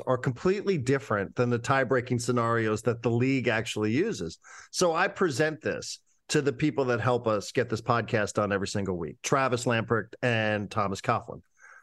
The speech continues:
So I present this. I'm like, "I need to know what the tie-breaking scenarios are so I can clear this up on the podcast." And here's the text I got back after Loyal's nil-nil draw against El Paso. "A win on Saturday against Oakland,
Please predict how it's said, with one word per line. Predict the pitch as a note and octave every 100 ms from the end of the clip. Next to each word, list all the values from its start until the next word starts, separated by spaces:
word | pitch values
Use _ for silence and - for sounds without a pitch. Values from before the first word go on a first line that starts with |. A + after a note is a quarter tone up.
| -
So | - D#3+
I | F#3+
present | G3+ F#3+ D3 D#3+ C3
this. | A#2
I'm | C#3
like, | C3 A#2+ -
"I | E3+
need | F#3 D#3
to | D#3+
know | D3+
what | D3
the | C3+
tie-breaking | C#3 D3 C3+ B2 B2+
scenarios | A#2+ C3 B2 B2 A#2 B2+
are | A#2+
so | A#2+ A#2
I | A#2
can | A#2
clear | - B2+
this | A#2 A#2
up | A#2
on | A2+
the | A#2+
podcast." | A#2+ G3 D#3 A2 F#2 - _ - - _ -
And | C#3+
here's | D#3 D#3
the | B2+
text | A#2+ C3 A#2
I | A2+
got | G#2+ F#2
back | D2 - _ _ _ _ -
after | C#3 C3 C3+ B2 A#2 A2+
Loyal's | B2 A#2+ A#2
nil-nil | B2 A#2+ A#2 A2
draw | A#2 G#2+
against | G2 G2+ F#2
El | G2
Paso. | G2+ G2+ F#2 B1+ - _ _ - - _ _ _ _ -
"A | D3+
win | C#3 F3 F#3+
on | F#3+ D#3+ D3+
Saturday | B2+ D3 C#3 C#3 C3+ C3+ B2+
against | B2+ B2 A#2+
Oakland, | A#2 A2+ A#2 A2+